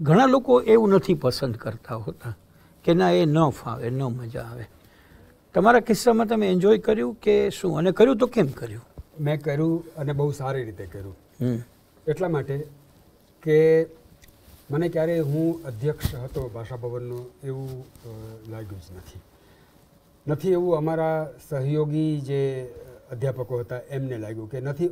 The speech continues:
Speaker 2: ઓફિસના કર્મચારીઓને લાગ્યું.
Speaker 1: હમ, હમ.
Speaker 2: હું તો, ઉમ, હંમેશા શિક્ષક જ રહ્યો છું. અ, બાલ મંદિરમાં ભણાવતો ત્યારે શિક્ષક હતો અને યુનિવર્સિટીમાં ભણાવતો ત્યારે પણ શિક્ષક જ રહ્યો છું. અને હંમેશા મેં એવું જ વિચાર્યું છે કે એક શિક્ષક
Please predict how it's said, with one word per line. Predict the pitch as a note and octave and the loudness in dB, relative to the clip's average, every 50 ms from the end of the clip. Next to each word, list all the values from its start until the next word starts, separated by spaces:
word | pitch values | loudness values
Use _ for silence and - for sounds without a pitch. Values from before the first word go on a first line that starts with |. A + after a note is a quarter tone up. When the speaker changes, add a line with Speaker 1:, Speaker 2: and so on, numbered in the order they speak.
| - | -4
Speaker 2:
ઓફિસના | D#3 D3 C3+ - - F#3 E3+ - - - F3+ F3 | -6 -8 -8 -6 -6 -6 -8 -8 -10 -10 -8 -8
કર્મચારીઓને | D#3+ D3+ E3+ E3 E3 F3 D#3+ - D#3+ D3 C3+ C#3 C3+ A#2+ A2+ G2+ | -6 -6 -4 -4 -2 -2 -2 -2 -2 -4 -4 -4 -6 -8 -10 -12
લાગ્યું. | G2 G2 F#2+ F#2 F#2+ F#2 - _ _ _ _ _ _ - D3+ | -14 -14 -16 -16 -16 -18 -18 _ _ _ _ _ _ -8 -6
Speaker 1:
હમ, | C3+ B2 A#2 A2+ A2+ _ _ _ _ _ - C3+ | -4 -4 -4 -6 -10 _ _ _ _ _ -10 -8
હમ. | A#2 G#2+ G#2+ G#2 - - _ - - _ - | -6 -6 -8 -8 -12 -16 _ -20 -20 _ -8
Speaker 2:
હું | B2+ C#3 C#3 | -8 -6 -2
તો, | C#3 E3+ E3+ E3+ E3+ D#3+ D3+ - C#3 | 2 2 4 4 4 2 0 -2 -6
ઉમ, | C3+ B2+ B2 B2 B2 B2 B2 A#2+ A#2+ A#2 - - - - A#2 | -12 -10 -10 -8 -10 -10 -10 -12 -12 -14 -18 -20 -20 -12 -6
હંમેશા | B2 D#3 E3+ D3 E3+ F3 | -4 -2 -2 -2 -4 -6
શિક્ષક | - - D#3 - - F3 E3+ F3 F3 | -8 -8 -10 -8 -6 -6 -6 -4 -4
જ | D#3 C#3+ | -4 -4
રહ્યો | C#3+ B2+ B2+ B2+ B2+ B2 | -4 -4 -4 -4 -4 -6
છું. | - - D3+ F3 | -6 -10 -12 -14
અ, | - _ _ _ _ _ _ _ _ _ _ _ _ _ _ - C3+ B2 A#2 A#2 A#2 A2+ A2+ - - | -16 _ _ _ _ _ _ _ _ _ _ _ _ _ _ -20 -20 -20 -18 -18 -18 -18 -18 -14 -10
બાલ | B2 C3 C#3 | -6 -6 -4
મંદિરમાં | C#3+ C#3+ C#3+ C#3+ D3 C#3 D3 C#3+ C#3+ B2 | -4 -2 -2 -2 -2 -2 -2 -4 -4 -4
ભણાવતો | C#3 C#3 C#3+ C#3+ C#3+ C#3+ D3 | -4 -2 -2 -2 -4 -6 -8
ત્યારે | B2+ - C#3+ C#3 C#3 D3+ C#3+ | -8 -6 -6 -6 -4 -6 -6
શિક્ષક | - - D3+ - - D#3+ D#3 D3+ | -6 -8 -12 -6 -4 -4 -2 -2
હતો | D#3+ D3+ D#3 D3+ | -2 -4 -2 -4
અને | D3 C#3+ | -4 -4
યુનિવર્સિટીમાં | C#3 C#3 C#3 C#3 C#3+ C#3 C3+ - C#3 D3 C#3+ C#3 C3+ B2 | -4 -6 -6 -6 -6 -8 -8 -10 -10 -8 -6 -6 -4 -4
ભણાવતો | - C3 C3+ C3+ C3 - C3 B2 A2+ G#2+ - _ _ - - - - _ _ | -4 -4 -4 -4 -4 -6 -8 -10 -10 -10 -14 _ _ -20 -20 -20 -20 _ _
ત્યારે | - E3 C#3+ D3 | -6 -6 -4 -4
પણ | C#3 C#3+ C3 | -6 -8 -10
શિક્ષક | - - D3+ C3+ - D#3+ C#3 - | -10 -10 -14 -12 -10 -10 -10 -10
જ | G#2+ F#2+ G2+ | -10 -12 -10
રહ્યો | G#2 A2 A2 G#2 | -10 -10 -10 -10
છું. | F#2+ F#2 - G#2 F#2+ - _ _ _ - - _ - | -12 -14 -14 -16 -18 -18 _ _ _ -20 -20 _ -10
અને | C#3+ C#3 C#3 | -6 -4 -4
હંમેશા | C3 B2+ D3 G3 G#3 - - F3 E3 | -2 0 0 0 0 0 -2 -6 -4
મેં | D#3 D#3 D#3 D#3+ | -4 -2 0 0
એવું | D#3 D#3 E3 F3 D3+ | 2 2 0 0 -2
જ | C3+ | -4
વિચાર્યું | C#3 C#3+ C#3 D#3 C#3+ B2+ B2 A2+ | -6 -2 2 2 2 2 0 -6
છે | - B2 | -10 -10
કે | A#2+ - C#3 C#3 | -8 -6 -4 -4
એક | D3 C#3+ C#3+ | -4 -4 -6
શિક્ષક | - E3 D#3 - G#3 | -10 -14 -12 -10 -12